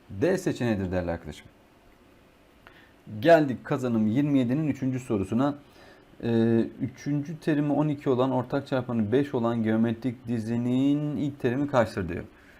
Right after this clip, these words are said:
Hay hay. A üç eşittir on iki. Ortak çarpanı R eşittir üç olan arit-, e, geometrik dizinin ilk terimi nedir diyor. O zaman A üç eşittir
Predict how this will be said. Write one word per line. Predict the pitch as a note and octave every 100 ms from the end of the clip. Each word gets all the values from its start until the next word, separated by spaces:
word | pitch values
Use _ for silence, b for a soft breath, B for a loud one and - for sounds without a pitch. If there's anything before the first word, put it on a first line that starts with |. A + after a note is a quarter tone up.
| B -
Hay | F2 F2
hay. | A2 F#2 - B B B - - -
A | B2+ C3
üç | C#3+ C#3+
eşittir | A2+ - G2+ - D3 D3 - - - _
on | C3 A#2+
iki. | F#2 - A2 C3+ C#3 - - - - _ - - _ -
Ortak | A#2 A#2 B2+ A#2+
çarpanı | - G#2+ G#2+ F#2+ F2+
R | A2 B2+
eşittir | G#2 - G2+ - F#2+ C#2
üç | - C3+ -
olan | A2+ A2
arit-, | - A#2 A2+ - -
e, | G2 G2
geometrik | A2+ B2+ A#2+ A2 G#2
dizinin | G2+ A2+ C#3 -
ilk | C#3+ C3+
terimi | A2 B2 C#3+
nedir | A2 F2 -
diyor. | D2+ - B B B -
O | C3
zaman | B2 G#2+ F#2+ -
A | A2+ A#2+
üç | C#3
eşittir | G#2 G2+ F2 - C3+ D3+